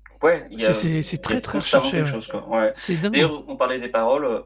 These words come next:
Speaker 1: euh, juste pour dire, euh, que moi, je les ai, je les ai surtout compris, en fait, juste en le lisant, en fait, <laughs> simplement maintenant sur Tidal ou sur Spotify. Je pense que,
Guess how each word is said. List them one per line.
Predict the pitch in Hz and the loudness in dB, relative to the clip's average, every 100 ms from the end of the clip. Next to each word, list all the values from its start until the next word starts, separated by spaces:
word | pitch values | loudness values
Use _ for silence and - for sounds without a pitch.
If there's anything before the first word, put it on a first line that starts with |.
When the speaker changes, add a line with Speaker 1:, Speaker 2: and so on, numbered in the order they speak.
| - | -2
Speaker 1:
euh, | 113 110 | 0 0
juste | 110 - - | -4 -8 -8
pour | 110 | -10
dire, | 113 135 123 | -6 -2 -2
euh, | 110 110 | -2 -4
que | - 104 107 104 | -6 -6 -4 -4
moi, | 107 113 | 0 0
je | - | 0
les | 110 104 | -2 -2
ai, | 104 101 | -2 -4
je | - | -8
les | 107 | -10
ai | 104 | -8
surtout | - 104 | -8 -8
compris, | - 104 117 | -14 -6 -2
en | 110 | -2
fait, | 110 - | -4 -8
juste | - | -8
en | 104 | -6
le | 104 | -6
lisant, | 110 113 117 110 | -4 0 2 0
en | |
fait, | - - - | -4 -6 -6
<laughs> | - | -4
simplement | - 262 - 240 143 | -2 -2 -4 0 0
maintenant | 123 117 120 | 0 -4 -6
sur | 123 117 107 | -4 -4 -2
Tidal | 107 107 110 113 113 | 2 2 2 -6 -6
ou | |
sur | 110 110 | -10 -10
Spotify. | - 107 104 - 120 | -12 -12 -6 0 0
Je | 120 | 0
pense | 117 117 | -4 -4
que, | - 107 | -2 -4